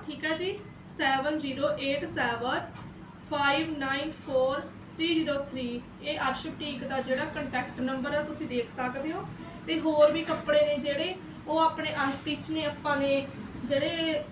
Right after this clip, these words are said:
ਤਿਆਰ ਕਰਨੇ ਨੇ ਬਾਹਰ ਭੇਜਣ ਨੂੰ। ਤੁਸੀਂ ਦੇਖ ਸਕਦੇ ਹੋ ਅਸੀਂ ਅਨਸਟਿਚ ਕੱਪੜੇ ਨੇ ਜਿਹੜੇ ਆਪ ਲੈ ਕੇ, ਕਈ ਕਸਟਮਰ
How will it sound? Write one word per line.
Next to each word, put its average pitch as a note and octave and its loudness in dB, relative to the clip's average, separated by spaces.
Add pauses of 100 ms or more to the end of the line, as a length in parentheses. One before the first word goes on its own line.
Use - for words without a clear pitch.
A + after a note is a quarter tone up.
(220)
ਤਿਆਰ B3 2
ਕਰਨੇ C4+ 0
ਨੇ D4 0
ਬਾਹਰ B3 4
ਭੇਜਣ C#4 -2
ਨੂੰ। D4 -4
ਤੁਸੀਂ D#4 -6
ਦੇਖ C4 -4
ਸਕਦੇ C#4 0
ਹੋ D4 -2
ਅਸੀਂ D4 -4
ਅਨਸਟਿਚ C#4 -4
ਕੱਪੜੇ C#4+ -4
ਨੇ C#4 -2
ਜਿਹੜੇ C#4 0 (100)
ਆਪ C4+ 2
ਲੈ C4 2 (140)
ਕੇ, E4 2 (800)
ਕਈ D#4 2
ਕਸਟਮਰ F4 -2